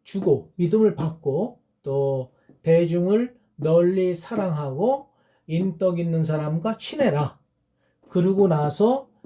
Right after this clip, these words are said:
그래도 힘이 남으면 그때는 공부를 해라. 학문을 해라.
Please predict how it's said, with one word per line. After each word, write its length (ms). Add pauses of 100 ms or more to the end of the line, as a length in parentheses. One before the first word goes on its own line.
그래도 480
힘이 380
남으면 600
그때는 600 (260)
공부를 600
해라. 380
학문을 720
해라. 320